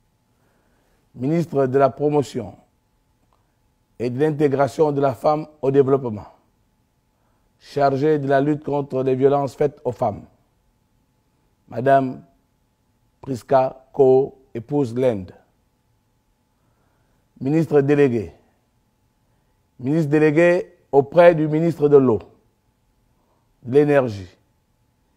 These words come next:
de la Valorisation et de l'Industrialisation des Ressources Minières, Monsieur Christian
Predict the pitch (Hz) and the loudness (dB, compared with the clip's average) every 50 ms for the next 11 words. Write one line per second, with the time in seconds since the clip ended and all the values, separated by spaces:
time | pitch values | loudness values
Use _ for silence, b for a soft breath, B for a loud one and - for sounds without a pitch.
0 | _ _ _ _ _ _ _ - 117 131 143 139 135 113 107 131 139 143 147 151 | _ _ _ _ _ _ _ -8 -2 0 2 2 2 0 0 0 0 4 4 4
1 | 143 147 143 143 143 139 - - 165 160 160 160 160 - - _ _ _ _ _ | 4 4 4 2 0 -2 -2 -4 -4 -2 -2 -2 -4 -10 -14 _ _ _ _ _
2 | _ _ - - 123 131 143 151 156 151 143 135 147 143 - - - 135 135 139 | _ _ -10 -8 -4 -2 0 0 0 0 -2 -6 -8 -10 -10 -8 -4 -2 0 0
3 | 139 135 120 - 151 147 147 139 127 127 131 131 - 147 135 127 127 127 135 143 | 0 -2 -2 -2 -4 -2 -2 -2 -2 -2 -6 -6 -6 -8 -6 -6 -4 -4 0 0
4 | 147 147 147 147 151 147 _ _ _ _ _ _ _ _ _ _ _ _ _ _ | 0 0 0 -2 -4 -8 _ _ _ _ _ _ _ _ _ _ _ _ _ _
5 | _ _ _ _ _ _ _ _ _ _ _ _ _ _ _ _ _ _ _ _ | _ _ _ _ _ _ _ _ _ _ _ _ _ _ _ _ _ _ _ _
6 | _ - - 117 110 - 143 147 143 - - 139 117 - - 151 139 139 - | _ -14 -14 -14 -10 -4 -2 -2 -2 -2 -4 -10 -8 -4 -2 -2 -2 -2 -6